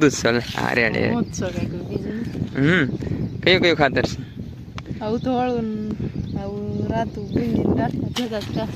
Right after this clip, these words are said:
Speaker 1: હા. હા.
Speaker 2: હાલો, ગુંદી ગાંઠિયા ખાવું એટલું જ લીધો.
Speaker 1: <laughs> ભાઈ, ઉરિયા અને ડી એ પી આપણે ખાતર વાવી નાખીએ છીએ. આ ખેતરમાં કાલે મેં વાવી દીધું અને આ ખેતરમાં ઉડાડે છે. તમે બે ઘડીક હું આને મદદ કરું ઉડાડવાની,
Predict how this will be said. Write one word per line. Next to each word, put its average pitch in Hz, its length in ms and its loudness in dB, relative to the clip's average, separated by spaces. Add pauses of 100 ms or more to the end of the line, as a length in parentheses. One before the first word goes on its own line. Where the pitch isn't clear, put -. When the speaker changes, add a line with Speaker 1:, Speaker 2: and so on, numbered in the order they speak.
(300)
Speaker 1:
હા. 185 140 4 (840)
હા. 220 260 6 (840)
Speaker 2:
હાલો, 254 180 -10
ગુંદી 240 320 -8
ગાંઠિયા 247 420 -12
ખાવું 269 260 -8
એટલું 277 280 -12
જ - 20 -10
લીધો. 247 380 -12 (840)
Speaker 1:
<laughs> 151 1080 -2
ભાઈ, 143 200 6
ઉરિયા 170 380 6
અને 165 140 6
ડી 156 160 4
એ 165 100 8
પી 156 140 2
આપણે 147 240 6
ખાતર 143 340 4
વાવી 139 200 6 (340)
નાખીએ 147 460 4
છીએ. 147 180 0 (160)
આ 143 280 4
ખેતરમાં 147 480 4
કાલે 139 220 4
મેં 139 160 6
વાવી 147 220 8
દીધું 160 380 4
અને 127 200 4
આ 127 80 4
ખેતરમાં 123 440 4
ઉડાડે 120 440 6
છે. 139 120 -2 (380)
તમે 135 200 6
બે 151 220 6
ઘડીક 147 260 4
હું 156 160 6
આને 151 140 6
મદદ 156 340 4
કરું 160 220 4
ઉડાડવાની, 160 480 4